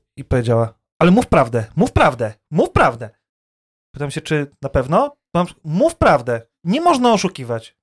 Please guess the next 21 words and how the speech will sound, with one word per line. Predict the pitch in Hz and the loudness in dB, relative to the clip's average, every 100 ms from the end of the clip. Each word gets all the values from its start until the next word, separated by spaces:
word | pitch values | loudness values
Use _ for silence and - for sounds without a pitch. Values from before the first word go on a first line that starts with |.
| _ | _
Mówię: | 117 127 | -10 -4
"No | 175 | 0
dobrze, | 151 143 120 | 0 -2 -6
no | 117 147 | -8 -8
to | 311 294 | -10 -14
w | - | -14
takim | 175 - 180 | -16 -12 -8
razie | 123 120 170 | -8 -8 -10
będę | 113 120 | -10 -8
mówił | 226 330 349 | -6 -4 -2
prawdę", | - 120 110 107 107 | 0 -2 -4 -16 -20
no. | 147 220 _ _ _ _ _ - | -20 -20 _ _ _ _ _ -20
I | - | -10
to | 147 | -8
są | - 165 | -6 -4
właśnie | 139 139 151 135 | -4 -6 -6 -8
efekty, | - 110 - 113 | -6 -10 -10 -14
no | 135 | -10
ale | 143 139 139 135 | -4 -4 -4 -6
bardzo | 135 - 147 151 147 | -12 -16 -4 -2 -2
fajnie. | - 120 117 | -8 -10 -12